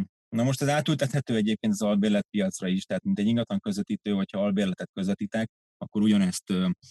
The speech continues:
tudom kezelni az, a, a Smart Depositon keresztül. Akár a kauciót is, itt mondjuk érzek egy kis, ö, érdekellentétet,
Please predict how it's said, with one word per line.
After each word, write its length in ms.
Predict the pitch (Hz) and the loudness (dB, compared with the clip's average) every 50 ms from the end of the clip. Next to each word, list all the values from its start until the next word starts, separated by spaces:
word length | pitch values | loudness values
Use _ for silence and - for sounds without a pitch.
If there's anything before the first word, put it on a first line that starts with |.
| - _ _ - 98 | -20 _ _ -4 -4
tudom 260 | 90 - 107 95 92 90 | -2 0 0 0 0 0
kezelni 480 | - 95 92 85 98 95 92 92 90 | -2 -2 -2 0 2 2 2 2 2
az, 100 | 90 90 | 0 0
a, 400 | 90 - 92 90 87 90 87 85 - | -4 -6 -6 -6 -4 -4 -4 -6 -6
a 260 | - 90 87 87 87 87 | -6 -6 -4 -4 -4 -4
Smart 260 | - - 95 95 92 | -4 -2 -2 0 0
Depositon 460 | 92 92 - 92 85 92 - 87 87 | -2 -4 -4 -6 -8 -6 -6 -6 -6
keresztül. 640 | - - 90 98 101 - - - 127 127 135 135 131 _ _ _ _ _ _ _ _ _ _ _ _ _ - | -6 -4 -4 -4 -6 -6 -4 -4 -2 -2 -2 -2 -4 _ _ _ _ _ _ _ _ _ _ _ _ _ -6
Akár 280 | - 165 - 190 175 | -4 -2 0 0 0
a 40 | 175 | 0
kauciót 640 | - - 190 185 170 151 - 156 143 131 127 - - | 0 0 0 2 2 2 2 2 2 2 2 0 0
is, 200 | 127 135 135 - | 0 0 0 -2
itt 100 | 139 - | -2 -2
mondjuk 240 | 139 139 135 131 127 | 0 0 2 2 2
érzek 400 | 147 151 151 131 131 139 123 - | 2 2 2 2 2 0 0 0
egy 100 | 123 - | -2 -2
kis, 220 | - 120 107 - | -2 -2 -2 0
ö, 200 | 127 113 113 113 | 0 2 2 2
érdekellentétet, 1040 | 113 120 123 117 117 - - 113 110 107 104 104 - - 104 101 - - 110 117 | 0 0 0 0 0 2 2 2 2 4 2 2 0 0 -2 -2 0 0 0 0